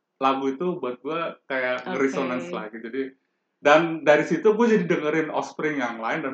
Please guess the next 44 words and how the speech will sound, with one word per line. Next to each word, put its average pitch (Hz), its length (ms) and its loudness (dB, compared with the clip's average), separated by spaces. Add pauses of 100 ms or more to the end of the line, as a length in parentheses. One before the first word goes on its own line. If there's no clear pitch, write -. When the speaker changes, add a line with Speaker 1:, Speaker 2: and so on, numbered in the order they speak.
Speaker 1:
lucunya 143 560 -4 (480)
anak 135 240 -4
kita 160 400 -2
Magi 143 320 -2
itu 214 240 -8
tahu 214 480 2
beberapa 135 400 0
lagu 139 320 0
Offspring - 400 0
Speaker 2:
Oh, 262 80 10
Speaker 1:
yang, 285 160 6
Speaker 2:
iya? 554 100 8 (300)
Speaker 1:
yang 143 160 2
dia 147 160 2
denger 160 320 0
dari, 170 480 -2
gue - 400 4
nggak 190 160 10
tahu 196 160 8
dari 160 160 4
mana, 175 240 0
tapi 202 240 -2
dia 202 240 2
ikut - 240 -8
nyanyi 165 400 -2
yang 160 160 0 (400)
You, 156 320 -2
eh, 139 240 2
You're 135 240 6
Gonna 131 240 0
Go 131 160 2
Far 139 320 0
Kid - 240 -2
kayak 117 320 -6
gitu, 123 160 -2
yang, 110 240 -10
yang 120 240 -6
ada 120 160 -6
dance, 117 320 -4
fucker - 320 -4
dance 113 320 -6
itu 123 320 -12
kayak 110 240 -12
gitu. 117 240 -16